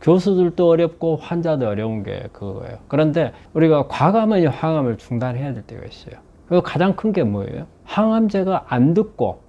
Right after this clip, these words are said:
하고 있는데 계속 암을 크는 경우에, 그러면 그때는 어때요? 암은 안 듣는데 항암제가 정상세포는 죽인단 말이에요.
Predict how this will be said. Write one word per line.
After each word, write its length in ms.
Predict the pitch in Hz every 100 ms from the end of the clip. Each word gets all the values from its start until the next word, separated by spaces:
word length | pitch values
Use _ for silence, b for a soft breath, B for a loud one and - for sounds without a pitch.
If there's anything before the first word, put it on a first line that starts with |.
| _
하고 320 | - 233 233 233
있는데 320 | 196 190 180
계속 320 | - 160 165
암을 380 | 113 151 131 -
크는 300 | - 208 180
경우에, 360 | 92 95 90 - _ -
그러면 300 | 208 202 127
그때는 480 | - 165 135 110 95 - - -
어때요? 320 | 117 120 147 - _ -
암은 400 | 127 160 202 208
안 180 | 151 143
듣는데 540 | 165 160 156 185 185 180 _
항암제가 480 | - 202 185 170 160
정상세포는 720 | 175 190 190 156 175 - 131
죽인단 480 | 120 131 143 127 101
말이에요. 340 | 90 101 95